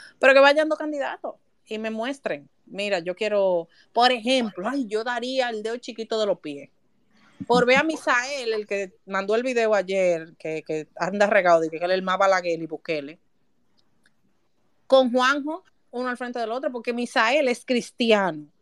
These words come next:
eh, conservador, y el coño es su maíz. Y Juanjo, mi amor, anda, que mariposita linda es, una chambra delante de él.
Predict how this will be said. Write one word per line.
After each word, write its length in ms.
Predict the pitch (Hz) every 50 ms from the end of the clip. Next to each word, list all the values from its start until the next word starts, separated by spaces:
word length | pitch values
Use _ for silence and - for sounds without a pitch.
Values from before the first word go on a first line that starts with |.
| _ _ _ _ _ _ _ _
eh, 280 | _ 208 196 196 196 185
conservador, 1120 | - 208 208 208 - - - 208 214 208 196 196 185 185 185 196 190 185 170 151 151 147 _
y 100 | - 202
el 120 | 196 190
coño 240 | - 214 208 214 226
es 60 | 214
su 100 | - 220
maíz. 400 | 180 165 151 151 147 131 123 _ _ _ _ _
Y 160 | - 240 240
Juanjo, 380 | 208 247 247 240 254 262 262 262
mi 80 | 240 226
amor, 300 | 214 220 220 226 226 220
anda, 280 | 214 214 220 214 202
que 100 | 202 208
mariposita 540 | 196 190 185 180 - 185 - 220 202 - 185
linda 300 | 180 180 180 175 165 165
es, 80 | 165 165
una 200 | 165 165 165 160
chambra 300 | - 262 269 320 311 277
delante 260 | 254 - 277 277 -
de 100 | 208 -
él. 60 | 302